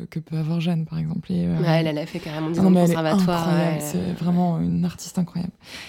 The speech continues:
Speaker 1: Et du coup, euh, quand on est arrivé sur le plateau, on a commencé à chanter la chanson et moi, j'étais terrifiée d'être là. Déjà, je suis très mauvaise avec la télévision, j'aime pas du tout ça. Et, euh,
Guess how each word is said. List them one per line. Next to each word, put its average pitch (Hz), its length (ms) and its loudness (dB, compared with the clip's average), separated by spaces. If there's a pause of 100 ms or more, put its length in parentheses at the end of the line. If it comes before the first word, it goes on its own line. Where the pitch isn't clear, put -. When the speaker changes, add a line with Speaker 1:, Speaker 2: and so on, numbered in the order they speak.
(200)
Speaker 1:
Et 208 100 6
du 185 180 2
coup, 285 300 2
euh, 226 80 6
quand 202 240 2
on 190 80 4
est 190 40 4
arrivé 185 360 2
sur 202 160 -2
le 185 80 4
plateau, 175 400 2 (960)
on 214 100 6
a 190 80 4
commencé 185 360 0
à 214 40 2
chanter 185 240 -2
la 170 120 -4
chanson 220 360 2
et 196 100 4
moi, 185 160 6
j'étais 170 280 -4
terrifiée 202 580 0
d'être 165 220 -4
là. 165 100 -2
Déjà, 165 380 -2
je 160 240 -4
suis 160 240 -10
très - 240 -4
mauvaise 175 300 4
avec 160 120 0
la 165 80 -2
télévision, 160 460 0
j'aime 170 180 -2
pas 170 140 -4
du 160 100 -6
tout - 120 -20
ça. 233 200 0 (840)
Et, 196 280 8
euh, 165 880 6